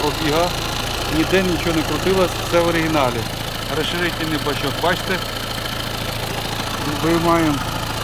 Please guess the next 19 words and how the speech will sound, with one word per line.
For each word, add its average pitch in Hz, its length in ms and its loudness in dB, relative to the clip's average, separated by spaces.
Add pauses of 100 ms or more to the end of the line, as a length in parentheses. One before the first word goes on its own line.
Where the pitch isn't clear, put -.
(440)
зару-, 160 240 4 (160)
заливну 170 320 4
горловину. 151 760 4 (2750)
Не 147 80 4
димить, 170 440 2
не 160 80 2
коптить. 170 420 2 (1900)
Чисто 156 280 0
працює. 180 540 2 (840)
Все 185 220 4
в 180 60 2
оригіналі, 165 580 0 (360)
все 160 140 0
по 160 140 -2
феншую. 139 560 0 (1400)
Тому 170 360 2 (100)
ви 156 100 2
бажаєте 160 520 2
собі 143 300 -8